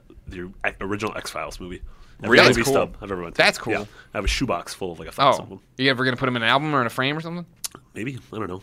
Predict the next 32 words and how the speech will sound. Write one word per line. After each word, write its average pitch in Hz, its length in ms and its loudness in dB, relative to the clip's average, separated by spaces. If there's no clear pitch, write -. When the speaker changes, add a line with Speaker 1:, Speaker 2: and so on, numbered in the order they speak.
Speaker 3:
Frames 165 300 4
would 107 60 -14
be 104 60 -8
cool. 101 320 -10
Get 123 120 0
'em 117 80 -2
Speaker 1:
Sure. 113 60 -8
Speaker 3:
nice, 107 260 -4
matted. 113 360 0
That'd 104 120 -4
Speaker 1:
Yeah. - 40 -8
Speaker 3:
be - 40 -20
cool. 98 180 -12
I 120 60 -2
wish 143 120 0
I 123 60 -4
did 92 100 -12
stuff - 180 -14
like - 100 -12
Speaker 2:
I - 40 -6
Speaker 3:
that. 104 60 -2
Speaker 2:
hope 101 120 -2
your 98 80 2
shoebox 95 580 2
full 98 220 -2
of 90 120 -2
ticket - 300 -4
stubs 90 320 -2
doesn't 90 280 -6
disappear - 420 -6
one 87 300 0
day. 85 180 -4